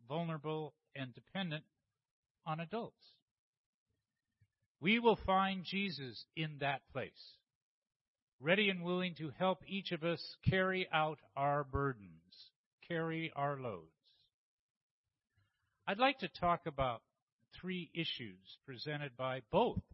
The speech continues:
actually, of our scriptures today. The first comes from the language of the verses themselves. In verses twenty-eight through twenty-nine from our scripture from Matthew, Jesus calls, calls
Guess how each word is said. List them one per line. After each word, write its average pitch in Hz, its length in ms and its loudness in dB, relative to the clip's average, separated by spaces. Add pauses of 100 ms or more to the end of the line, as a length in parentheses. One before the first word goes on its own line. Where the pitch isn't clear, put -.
(180)
actually, 147 500 -8
of 131 220 -6
our 127 180 -4
scriptures - 640 -14
today. 101 300 -12 (1300)
The 156 80 -8
first 226 360 6
comes 185 320 2
from 175 200 -4
the 165 100 -2
language 170 500 2
of 160 100 -6
the 151 80 -4
verses 156 460 -4
themselves. 117 920 -6 (800)
In 139 120 -10
verses 160 440 -4 (100)
twenty-eight 175 480 -2
through 165 200 -8
twenty-nine 156 640 0
from 135 160 -8
our 131 140 -2
scripture - 520 -12
from 117 140 -16
Matthew, 131 460 -6 (460)
Jesus 190 480 -2 (100)
calls, 180 340 4 (300)
calls 180 380 0